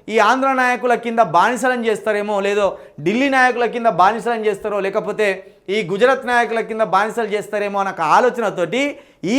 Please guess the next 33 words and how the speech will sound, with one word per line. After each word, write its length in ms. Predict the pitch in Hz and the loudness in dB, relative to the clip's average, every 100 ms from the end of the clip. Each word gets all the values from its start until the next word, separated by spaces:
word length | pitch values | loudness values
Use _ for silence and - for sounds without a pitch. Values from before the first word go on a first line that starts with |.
| 294 | 8
ఐదారు 360 | 262 285 302 294 | 8 10 8 8
నెలలు 240 | 277 262 | 4 2
ఎక్కువగా 480 | 302 240 269 254 240 | 0 0 0 2 2
ప్రాంతీయవాదం 920 | 240 214 269 277 294 269 247 233 202 | 2 2 2 4 6 6 4 0 -4
గురించి 240 | 208 202 | -8 -4
మాట్లాడినా. 520 | 254 226 - 156 104 87 _ _ _ _ _ _ _ _ _ _ _ - | 0 0 0 -2 -2 -12 _ _ _ _ _ _ _ _ _ _ _ -2
అయితే 200 | 220 294 | 0 0
ఈ 80 | - | 0
ప్రాంతీయవాదం 720 | 190 220 254 302 294 285 277 277 | 2 2 4 6 8 6 6 0
గురించి 240 | 277 294 | -4 -4
మాట్లాడే 580 | 233 214 254 269 269 269 | 2 2 2 4 6 6
క్రమంలో 560 | 254 190 233 254 175 214 311 330 - - _ _ _ | 0 0 0 2 2 4 4 2 -6 -20 _ _ _
మళ్ళీ 360 | 143 185 247 311 311 | 0 4 8 8 8
ఈ 20 | 311 | 4
దొరలు 400 | 202 262 294 285 | 6 8 8 6
ఎవరైతే 460 | 254 269 277 277 277 | 4 6 4 4 2
ఈ 100 | 269 | 2
బీఆర్ఎస్ 440 | 220 226 254 269 196 | -2 4 6 4 2
దొరలు 320 | 190 247 214 | 2 2 2
ఉన్నారో 360 | 180 147 170 285 - - - - | 0 0 4 4 4 -2 -20 -6
వీళ్ళు 200 | 226 294 | 0 2
మళ్ళీ 260 | 277 262 294 | 4 6 8
ఎస్సీ, 260 | 269 269 294 | 6 4 -2
బీసీ, 320 | 285 277 302 | -2 -2 2
ఎస్టీలను 400 | 269 277 269 277 | 0 0 -4 -4
ఎట్లా, 220 | 202 262 - - - _ - | 0 0 -2 -8 -20 _ -4
ఎట్లా 420 | 202 208 294 294 | -2 6 10 10
ట్రీట్ 360 | 285 247 285 214 | 8 0 0 2
చేస్తున్నా 360 | 269 277 269 254 | 0 0 -2 0
అనేది 320 | 254 302 240 | 2 4 4
గమనించండి 420 | 269 302 254 294 | 4 2 2 0
నేను 140 | 262 | 2
దగ్గరగా. 420 | 202 220 233 165 | 0 2 2 0